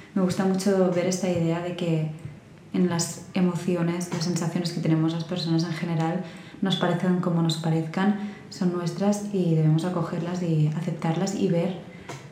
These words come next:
de, de qué viene y a dónde nos llevan, porque a lo mejor me está tocando una herida de, de una cosa y yo lo puedo compartir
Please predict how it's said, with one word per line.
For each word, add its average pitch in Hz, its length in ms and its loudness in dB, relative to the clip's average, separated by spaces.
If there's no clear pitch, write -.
de, 175 320 2
de 165 120 2
qué 180 100 2
viene 175 240 2
y - 20 0
a 165 60 2
dónde 165 180 2
nos 156 160 4
llevan, 160 220 2
porque 151 180 0
a 156 40 4
lo 156 120 8
mejor 175 180 2
me 180 80 2
está - 140 0
tocando 180 360 0
una 165 140 2
herida 165 260 2
de, 156 240 2
de 156 80 4
una 160 220 4
cosa 175 300 -2
y 151 80 4
yo 160 100 6
lo 160 120 0
puedo 165 240 0
compartir 160 540 2